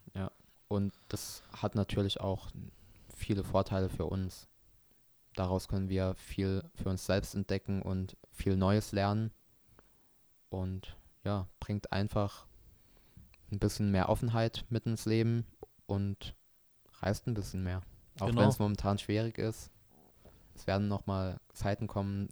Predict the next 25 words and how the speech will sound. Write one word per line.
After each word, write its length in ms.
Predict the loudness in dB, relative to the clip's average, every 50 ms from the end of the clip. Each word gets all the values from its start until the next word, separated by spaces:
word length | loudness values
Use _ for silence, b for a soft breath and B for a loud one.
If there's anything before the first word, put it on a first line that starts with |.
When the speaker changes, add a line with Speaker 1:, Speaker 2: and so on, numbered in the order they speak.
| -6
Speaker 1:
da 300 | -4 -2 -2 0 -2 -4
kann 180 | -6 -8 -8 -6
man 160 | -4 -4 -2
noch 160 | -4 -4 -4
mal 100 | -4 -4
mehr 220 | -2 -2 -2 -2 -2
reisen. 360 | -2 -4 -4 -4 -8 -10 -14 -14 -16 -12 -6
Speaker 2:
Ja, 220 | -2 2 2 2
könnt 180 | 2 2 2 2
ihr 60 | 2
schon 140 | 2 2 0
mal 120 | 2 4 4
auch 180 | 4 2 2
Gedanken 360 | 0 0 0 0 0 0 -2 -2
machen, 440 | -2 -2 -2 -2 -2 -2 -2 -4 -4 -2
was 260 | 0 0 0 0 0
für 160 | 0 2 2
eine 180 | 2 2 0 0
Kultur 340 | 0 0 -2 0 0 2 2
euch 100 | 0 0
vielleicht 280 | 0 -2 -2 -2 -2 -2
interessiert. 720 | -4 -6 -4 -4 -6 -6 -4 -4 -2 -2 -2 -2 -4 -8 -20 b b b b b b b b b b b b b b b
Und 520 | -6 -4 -2 -2 -2 -2 -2 -4 -6 -8
auch 140 | -8 -8 -8
schon 400 | -6 -4 -4 -2 -2 -2 -4 -6